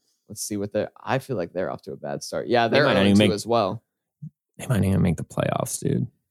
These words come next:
Speaker 1: I don't know. They have Paul George, and Paul George is in his prime right now. And
Speaker 2: He's probably gonna drink too much caffeine and miss game seven.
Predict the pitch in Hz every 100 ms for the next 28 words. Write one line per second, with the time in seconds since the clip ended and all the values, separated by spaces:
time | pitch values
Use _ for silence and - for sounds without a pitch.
0 | _ _ _ _ - 214 220 156 139 139
1 | 143 156 180 - 175 156 131 143 135 123
2 | 117 131 123 120 113 107 110 92 - 123
3 | 123 127 127 120 123 123 120 117 80 117
4 | 113 156 139 107 101 104 110 104 87 -
5 | 95 92 98 90 82 87 92 - 87 85
6 | 90 104 85 85